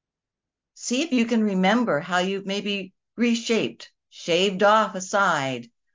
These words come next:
changed your colors or whatever it might be for you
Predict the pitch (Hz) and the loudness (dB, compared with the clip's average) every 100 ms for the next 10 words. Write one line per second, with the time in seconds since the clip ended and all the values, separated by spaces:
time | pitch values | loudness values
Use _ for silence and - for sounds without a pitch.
0 | _ _ _ _ _ - - 147 160 - | _ _ _ _ _ -16 -6 -4 -4 -4
1 | 226 233 302 269 208 156 139 147 143 156 | -4 -2 2 4 4 4 0 -4 -2 0
2 | 170 180 175 185 175 151 180 185 170 151 | 0 0 -2 -2 -6 -6 -8 -6 -8 -6
3 | 185 180 139 | -4 -4 -6